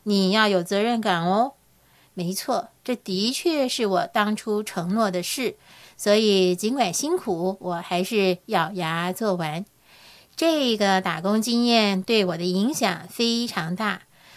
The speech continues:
我亲身体会到做事不能半途而废，不能遇到困难就收手。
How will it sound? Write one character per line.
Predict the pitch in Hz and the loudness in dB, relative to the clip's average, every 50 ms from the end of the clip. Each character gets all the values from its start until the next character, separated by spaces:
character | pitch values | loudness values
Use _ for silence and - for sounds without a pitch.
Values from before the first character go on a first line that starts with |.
| - - | -8 0
我 | 208 202 202 202 190 185 185 | 4 6 6 6 6 4 4
亲 | 185 - - 302 - | 2 -2 -4 -4 -4
身 | - 330 320 330 | -2 -2 -2 -2
体 | 320 - - 190 165 190 | -4 -6 -6 -6 -8 -6
会 | - - 247 226 208 | -4 -2 -2 0 0
到 | 202 226 220 190 - - - - | 0 0 -2 -2 -4 -8 -12 -6
做 | - 254 233 214 | 0 2 4 4
事 | 208 - 247 220 208 190 185 185 | 4 2 4 4 4 4 4 2
不 | 185 220 202 | 2 2 0
能 | 185 175 170 170 190 | 2 2 0 0 0
半 | 196 214 202 185 185 | 0 0 0 0 -2
途 | - 196 180 | -2 -2 -2
而 | 175 160 156 165 | -2 -2 -4 -6
废， | - - 226 208 180 - _ _ - - - _ | -4 -2 -2 -2 -2 -4 _ _ -20 -20 -16 _
不 | - 262 | 0 2
能 | 262 240 220 214 220 247 | 4 4 4 4 4 2
遇 | 254 | 4
到 | 233 233 220 220 | 4 4 4 4
困 | 220 - 269 247 | 2 0 -2 0
难 | 214 185 180 180 185 196 208 | 0 0 2 2 2 0 2
就 | 226 220 208 196 190 | 2 4 4 4 4
收 | 185 - 269 302 | 2 2 0 0
手。 | 311 - 240 151 156 160 180 190 202 | 2 2 0 0 2 0 -2 -2 -4